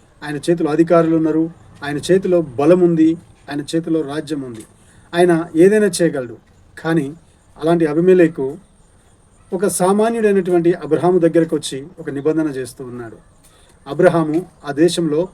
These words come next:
బ్రతకడానికి వచ్చినటువంటి ఒక సామాన్యమైనటువంటి వ్యక్తి. అబ్రహాముకి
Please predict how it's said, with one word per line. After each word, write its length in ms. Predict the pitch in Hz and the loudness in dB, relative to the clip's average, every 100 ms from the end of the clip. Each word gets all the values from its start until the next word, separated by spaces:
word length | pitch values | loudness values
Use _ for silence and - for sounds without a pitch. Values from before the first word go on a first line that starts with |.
| - - - | -18 -20 -16
బ్రతకడానికి 680 | 135 151 165 196 190 180 170 | -4 -2 0 0 2 2 2
వచ్చినటువంటి 600 | 160 156 151 143 143 156 | 0 -2 -8 -8 -6 -6
ఒక 240 | 165 - | -8 -12
సామాన్యమైనటువంటి 1000 | 139 - 156 156 151 143 139 131 131 120 | -14 -10 -6 -6 -6 -8 -10 -14 -16 -16
వ్యక్తి. 320 | 123 117 - - _ _ _ _ _ _ _ _ _ _ 151 | -16 -16 -18 -20 _ _ _ _ _ _ _ _ _ _ -4
అబ్రహాముకి 640 | 156 185 185 175 175 | 2 4 4 2 0